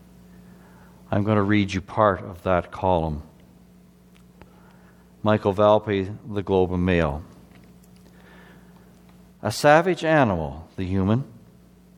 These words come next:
For a thousand years, from the sixth century B C to the fourth century A D, crucifixion was an important method of capital punishment,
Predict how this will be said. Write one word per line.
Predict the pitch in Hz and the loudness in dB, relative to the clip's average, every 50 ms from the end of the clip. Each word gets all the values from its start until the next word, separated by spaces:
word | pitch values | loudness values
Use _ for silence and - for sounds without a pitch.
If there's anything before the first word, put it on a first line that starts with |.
| - - - - - - - _ _ _ - - - - _ _ - - - - | -20 -20 -20 -20 -20 -20 -20 _ _ _ -20 -20 -20 -20 _ _ -20 -20 -18 -6
For | - 110 104 101 | 0 2 2 2
a | 101 | 2
thousand | - - 123 127 143 151 151 147 156 139 123 | 2 4 6 6 6 4 2 0 -2 -2 0
years, | 120 123 120 107 98 92 87 85 | 2 4 4 4 4 2 -2 -4
from | - - 104 95 | -6 -4 -4 -2
the | 92 95 | -2 -2
sixth | - - - 147 - - - | -2 0 -2 -2 -2 -2 -2
century | - 131 123 123 - - - 123 117 | 0 2 2 0 -2 -2 -2 -2 0
B | 104 113 113 107 | 2 2 0 0
C | - - - 117 110 113 | 0 0 0 0 0 0
to | 113 - 104 | 0 -2 -2
the | 90 92 90 | -2 -2 -4
fourth | - - 113 113 110 110 | -2 0 2 2 2 0
century | - - 110 107 104 - - 98 87 92 | -2 -2 -2 -2 -2 -4 -8 -6 -2 0
A | 98 98 | 0 0
D, | 92 92 95 87 87 87 | 0 0 0 0 0 -2
crucifixion | - - - 143 135 - - 123 - 131 120 - - - 123 117 120 117 - - - - - - - - - - | -2 0 0 0 0 0 -4 -4 -2 -2 -2 -2 -2 -2 -2 -2 -2 -2 -8 -20 -20 -20 -20 -20 -20 -20 -14 -4
was | - 104 101 98 92 104 | 0 0 0 2 2 2
an | 101 98 | 2 2
important | 95 92 - - 131 139 151 143 147 131 | 0 0 0 0 2 2 2 0 -2 -2
method | 120 120 117 120 120 - 131 104 | 2 2 2 2 2 0 -4 -4
of | 98 90 - | -4 -4 -4
capital | - 120 113 113 113 - - 107 104 95 | 0 2 2 2 2 0 -4 -6 -6 -6
punishment, | - - 113 104 98 90 - - - 82 78 | -4 -4 -4 -2 -2 -4 -8 -8 -10 -10 -10